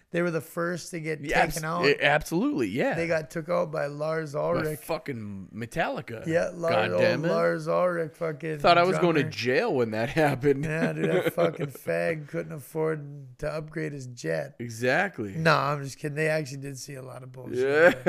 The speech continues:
Speaker 2: Yeah. <laughs>
Speaker 1: I mean, I get it. I hundred percent
Speaker 2: Yeah, right?
Speaker 1: get
Speaker 2: I
Speaker 1: it.
Speaker 2: mean,
Speaker 1: If you were
Speaker 2: yeah.
Speaker 1: taking a penny from me, man, I'd have been pissy too.
Speaker 2: Yeah.
Speaker 1: But, like, uh, like, they, they've just adapted now, and now they bought out Rhapsody, who I was fucking,
Speaker 2: Oh, yeah.
Speaker 1: who I had my shit through,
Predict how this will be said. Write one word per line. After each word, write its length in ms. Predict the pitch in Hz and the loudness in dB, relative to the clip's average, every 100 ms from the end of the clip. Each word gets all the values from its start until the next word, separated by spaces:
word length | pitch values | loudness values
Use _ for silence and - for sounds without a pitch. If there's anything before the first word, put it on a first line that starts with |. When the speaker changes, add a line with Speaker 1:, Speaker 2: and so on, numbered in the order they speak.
| 170 | 6
Speaker 2:
Yeah. 300 | 190 190 202 - - | 6 6 4 -4 -8
<laughs> 180 | - 139 | -8 -2
Speaker 1:
I 160 | 170 | 0
mean, 160 | 170 170 | 0 0
I 140 | 170 | 0
get 260 | 160 147 151 | 0 -2 -2
it. 140 | 147 185 _ - 156 | -4 -8 _ -14 -4
I 160 | 160 | -2
hundred 400 | 156 156 156 147 | -2 -4 -4 -4
percent 260 | 147 180 185 | -2 4 4
Speaker 2:
Yeah, 40 | 117 | 6
right? 200 | 123 135 | 8 8
Speaker 1:
get 80 | |
Speaker 2:
I 20 | 147 | 8
Speaker 1:
it. 60 | |
Speaker 2:
mean, 360 | 135 123 123 120 | 4 2 0 -2
Speaker 1:
If 200 | 160 127 | -4 -4
you 160 | 170 180 | -2 0
were 60 | |
Speaker 2:
yeah. 40 | 165 | 0
Speaker 1:
taking 320 | 165 165 156 | 0 -2 -2
a 60 | 151 | -6
penny 340 | 131 151 151 | -6 -6 -6
from 200 | 123 143 | -10 -12
me, 160 | 139 143 | -10 -10
man, 300 | 143 147 143 | -10 -10 -10
I'd 160 | 143 | -10
have 100 | 143 | -10
been 160 | 139 139 | -12 -14
pissy 400 | 139 139 - 135 | -12 -12 -12 -14
too. 300 | - 143 139 | -12 -12 -10
Speaker 2:
Yeah. 360 | - 180 143 131 - _ | -4 0 0 -2 -12 _
Speaker 1:
But, 360 | 170 175 147 | 2 2 2
like, 360 | 156 160 156 - | -4 -4 -4 -6
uh, 300 | 156 143 127 127 - _ _ _ _ _ _ | -4 -4 -8 -14 -20 _ _ _ _ _ _
like, 280 | 156 151 139 | -4 -4 -2
they, 200 | 156 180 | 0 0
they've 280 | 156 180 165 | 2 0 0
just 240 | 156 147 | -2 -4
adapted 500 | 147 139 156 151 143 | -6 -2 0 0 -4
now, 260 | 139 151 147 | -6 -4 -4
and 80 | 147 | -4
now 160 | 151 | -4
they 120 | 151 147 | -2 -4
bought 320 | 135 147 147 | -2 -2 0
out 200 | 147 143 | -2 -4
Rhapsody, 640 | 143 147 147 - - 143 135 | -4 -4 -4 -4 -6 -4 -4
who 200 | 135 143 | -4 -4
I 120 | 143 | -2
was 200 | 143 139 | -4 -8
fucking, 260 | - 143 98 | -6 -4 -2
Speaker 2:
Oh, 140 | 92 | -2
yeah. 260 | 95 113 107 110 - | 0 0 -2 -8 -12
Speaker 1:
who 200 | 147 151 | -6 -2
I 140 | 151 | -2
had 260 | 147 147 143 | 0 0 -2
my 140 | 143 | -8
shit 360 | 139 - 147 143 | -10 -8 -10 -10
through, 300 | 151 147 143 | -8 -6 -8